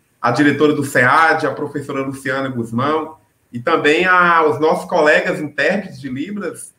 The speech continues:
que fazem a tradução deste evento, que possibilita, né, a inclusão da nossa instituição cada vez mais. Eu agradeço muito aos professores formadores do curso, que estão aqui representados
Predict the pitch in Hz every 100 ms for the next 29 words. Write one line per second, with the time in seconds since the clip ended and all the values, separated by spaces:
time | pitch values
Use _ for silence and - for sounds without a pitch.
0 | _ _ _ _ 135 131 139 147 147 139
1 | 143 143 - 143 139 147 123 127 156 -
2 | - 180 180 180 143 180 165 170 - 139
3 | 147 175 151 123 139 160 - _ _ _
4 | _ 117 120 127 - 123 - 127 123 135
5 | 135 147 151 170 143 113 101 101 - _
6 | _ _ _ _ _ - 139 156 160 147
7 | 175 - 214 170 175 208 240 220 180 127
8 | - 139 151 330 - 180 180 175 180 180
9 | 190 175 165 - 151 143 139 131 160 214
10 | - - 151 - 147 127 - 151 165 156
11 | 147 143 139 120 120 117